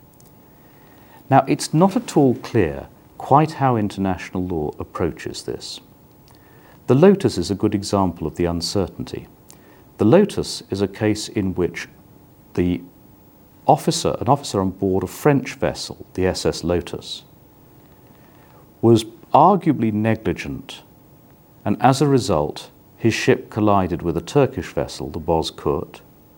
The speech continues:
The Bozkurt sank, and several people on board had died. The Lotus then put into port in Turkey for repairs,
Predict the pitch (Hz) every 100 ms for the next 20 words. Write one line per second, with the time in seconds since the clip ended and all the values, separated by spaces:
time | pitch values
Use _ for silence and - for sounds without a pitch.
0 | _ _ - - - - 98 139 151 -
1 | 95 76 - - 90 98 - - 104 -
2 | 104 101 - 95 - 87 87 85 80 78
3 | - 78 - 87 64 73 - - _ _
4 | _ _ - - - - - 95 156 196
5 | 135 - 117 107 110 - 107 - 107 -
6 | 98 85 95 92 - 139 110 - 64 -
7 | 76 - 95 76 69 - -